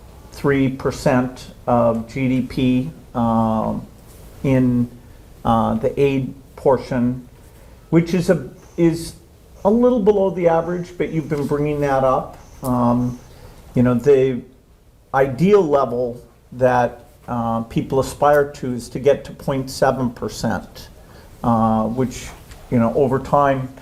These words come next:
hopefully, uh, the economy and variety of things will allow that. But the, the biggest suggestion I have is that within the aid budget, um,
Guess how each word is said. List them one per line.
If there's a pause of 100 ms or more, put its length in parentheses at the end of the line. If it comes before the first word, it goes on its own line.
(360)
hopefully, (240)
uh,
the
economy
and
variety
of
things (140)
will
allow
that. (640)
But
the, (180)
the
biggest (180)
suggestion
I
have
is
that
within (480)
the
aid
budget, (240)
um,